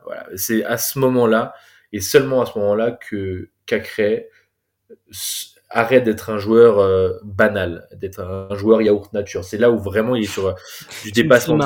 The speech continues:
Speaker 2: marrer
Speaker 1: fonction
Speaker 2: avec cette
Speaker 1: qui,
Speaker 2: expression.
Speaker 1: <laughs> qui, qui nous intéresse, tu vois. Euh, je dirais que Tolisso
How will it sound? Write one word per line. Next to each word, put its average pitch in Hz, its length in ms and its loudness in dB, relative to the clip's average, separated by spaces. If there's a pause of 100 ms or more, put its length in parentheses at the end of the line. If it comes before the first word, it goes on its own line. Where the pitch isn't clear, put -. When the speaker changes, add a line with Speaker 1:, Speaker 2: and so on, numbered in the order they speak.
Speaker 2:
marrer 165 120 0
Speaker 1:
fonction 151 140 0
Speaker 2:
avec 139 100 -2
cette - 80 -18
Speaker 1:
qui, - 100 -14
Speaker 2:
expression. 139 420 -6 (160)
Speaker 1:
<laughs> - 120 -14
qui, 143 160 2
qui - 280 2
nous 117 160 0
intéresse, 123 520 4
tu 110 60 -6
vois. 95 140 -4 (380)
Euh, 113 220 8 (680)
je 110 140 -8
dirais 127 280 2
que 143 100 -4
Tolisso 139 840 -6